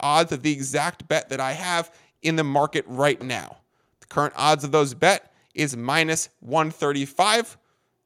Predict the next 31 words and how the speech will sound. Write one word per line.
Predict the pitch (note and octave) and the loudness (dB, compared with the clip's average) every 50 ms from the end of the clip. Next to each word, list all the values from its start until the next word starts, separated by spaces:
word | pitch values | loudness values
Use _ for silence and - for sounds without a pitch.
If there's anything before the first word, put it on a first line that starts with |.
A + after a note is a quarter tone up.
| _ _ - | _ _ -8
Now, | B2 C3 B2+ | -4 -4 -4
the | A#2+ | -4
third | - - - D#3+ D#3 D3+ | -6 0 0 0 0 0
time | - - D#3 D3+ D3 | -2 -2 -2 -2 -2
on | D3 C#3+ | -4 -4
this | C3+ - | -6 -4
podcast | - D#3+ D#3+ D3+ - E3+ D#3 D#3 - | -2 -2 -2 0 0 -2 -2 -2 -4
we've | - C3 - | -10 -12 -10
said | - E3+ F3+ G#3+ | -6 -2 0 0
it. | A#3 G3+ - _ _ _ _ _ _ _ _ _ _ _ | 0 0 -2 _ _ _ _ _ _ _ _ _ _ _
Minus | - D#3+ F#3 F#3 F3 - - | 0 2 2 2 0 -2 -2
one | F#3 G3 G3 | -2 -2 0
thirty-five | - G3+ F#3+ F#3 F3+ - G#3 F#3 F#3 F3+ - | 0 0 0 0 2 4 4 2 2 0 -2
correlates | - - G3+ G3 F#3 F#3+ F#3 F#3 - | 2 2 2 4 4 2 0 0 -2
to | - F3+ | -2 -2
a | F3 E3+ | -2 -2
fifty-seven | - - A#3 A#3+ - - A3 F#3+ - - F3 F3 E3+ F3+ F3 | -2 -4 -6 -6 -6 -6 -6 -4 -2 0 0 0 0 -2 -6
point | - - - E3 D#3+ D3+ D3+ | -6 -6 -4 -2 -4 -4 -6
four | - - - G#3+ G3+ F#3+ F#3 | -8 -6 0 2 2 2 2
five | - - F3 D#3 E3 F3 F3 F3 - | 0 -6 -4 -2 0 0 0 -2 -2
percent | - D3 - - D3 C#3+ C#3 - - | -8 -10 -6 -4 -6 -6 -6 -8 -10
implied | C#3+ C3+ - - D3 C3+ B2+ A2+ - _ | -12 -12 -6 -4 -2 -2 -2 -2 -6 _
probability. | - C#3+ A2+ A#2 A#2+ - G3+ G#3+ G#3 G#3 F#3+ G3+ G#3 - - _ _ _ _ _ _ _ _ _ - | -6 -4 -4 -4 -2 2 4 4 4 4 2 0 -4 -4 -10 _ _ _ _ _ _ _ _ _ -2
I | E3 F#3 G3 | 2 2 2
subtract | F#3+ - - F3+ E3 - - - A3 G#3 G3+ G#3 G#3 - - E3 | 2 0 -6 -6 -8 -10 -2 2 2 4 4 4 2 -2 -6 -2
my | E3 E3+ D#3+ | 0 -2 -2
fifty-two | - - F3+ E3+ E3 - D#3 C#3+ - - E3+ D#3 | 0 0 0 0 0 -2 -10 -10 -8 -8 -8 -8
point | - - D3 D3 C#3 B2 - | -8 -6 -4 -4 -4 -4 -8
three | - - C3+ C3 C3+ C3+ - | -10 -8 -6 -4 -4 -6 -2
eight | - F#3+ F#3+ - _ - | -2 -2 -2 -2 _ -6
percent | F#3+ F3 - F#3+ F3+ F3+ F3 - - | -6 -4 -2 -2 -2 -4 -4 -8 -16